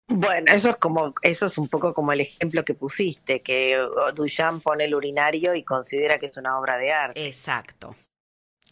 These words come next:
Speaker 1: Ujú.
Speaker 2: Exacto. Y, eh,
Speaker 1: Ujú.
Speaker 2: y ahora llegamos a lo que tú mencionabas también, ¿no? Que otro aspecto a considerar para evaluar si es una pieza de arte o no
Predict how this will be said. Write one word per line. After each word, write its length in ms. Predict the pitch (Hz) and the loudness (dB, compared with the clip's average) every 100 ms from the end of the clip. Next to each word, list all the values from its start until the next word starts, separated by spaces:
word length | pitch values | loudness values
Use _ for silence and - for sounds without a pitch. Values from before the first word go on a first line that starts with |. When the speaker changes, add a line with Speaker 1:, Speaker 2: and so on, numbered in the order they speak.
| _ | _
Speaker 1:
Ujú. 100 | - | -6
Speaker 2:
Exacto. 580 | 151 165 180 247 151 - _ - - - _ - | -4 -2 -4 -6 -14 -20 _ -20 -20 -20 _ -10
Y, 440 | 269 302 320 - - | -4 -4 -4 -8 -6
eh, 640 | 214 202 196 190 185 180 - | -4 0 0 0 -2 -6 -8
Speaker 1:
Ujú. 80 | 214 | 2
Speaker 2:
y 60 | |
ahora 560 | 262 277 294 233 233 277 _ _ _ _ - | 4 4 0 -2 -2 -6 _ _ _ _ -10
llegamos 440 | 185 196 202 220 180 | -2 2 2 0 -2
a 60 | |
lo 140 | 180 180 | -2 -4
que 100 | 160 | -8
tú 140 | 175 | -6
mencionabas 680 | 190 190 170 202 226 131 - | -4 -4 -4 -2 -2 -2 -8
también, 460 | 143 139 139 139 | -12 -10 -12 -12
¿no? 260 | 143 170 214 - _ _ - | -10 -10 -10 -16 _ _ -4
Que 240 | 196 196 | -2 -2
otro 260 | 233 240 262 | -2 -2 -4
aspecto 480 | 233 - 277 - 185 | -8 -8 -8 -8 -8
a 60 | 170 | -6
considerar 800 | 160 156 170 160 180 170 - - | -8 -8 -8 -4 0 0 0 -6
para 200 | 151 156 | -4 -2
evaluar 560 | 151 156 175 196 170 - | -2 -4 -2 0 0 -2
si 300 | - - 175 | -8 -6 -6
es 140 | 185 185 | -6 -8
una 240 | 175 160 | -8 -8
pieza 560 | 160 175 - 135 113 - _ _ _ | -8 -6 -6 -6 -10 -14 _ _ _
de 240 | 156 160 | -4 2
arte 500 | 170 160 156 - 131 - | 4 2 0 -8 -10 -8
o 160 | 156 | -6
no 420 | 165 180 175 233 | -2 -2 -2 -6